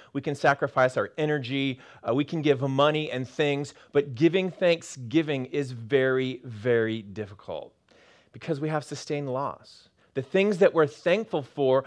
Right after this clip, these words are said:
are slipping out of our hands. The things that we looked forward to in our future are leaving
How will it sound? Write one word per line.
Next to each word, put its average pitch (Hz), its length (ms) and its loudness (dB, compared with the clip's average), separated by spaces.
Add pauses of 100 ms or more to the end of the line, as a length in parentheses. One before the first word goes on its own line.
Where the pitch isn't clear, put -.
(140)
are 139 120 2
slipping 170 600 -2 (100)
out 139 160 2
of 127 100 2
our 123 120 2
hands. 123 520 -4 (200)
The 135 80 -8
things 175 320 -2
that 170 100 2
we 156 120 2
looked 147 160 0
forward 170 440 0
to 143 240 -2
in 170 160 2
our 156 220 4
future 147 560 -2 (240)
are 131 180 4
leaving 120 760 -4